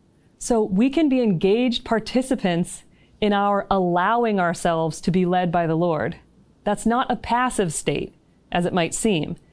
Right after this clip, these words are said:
It involves surrender and action. So this diagram shows us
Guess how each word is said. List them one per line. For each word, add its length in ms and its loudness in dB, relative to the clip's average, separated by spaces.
It 160 0
involves 500 2
surrender 840 0
and 500 2
action. 520 -2
So 160 -2
this 220 0
diagram 480 2
shows 320 0
us 280 -2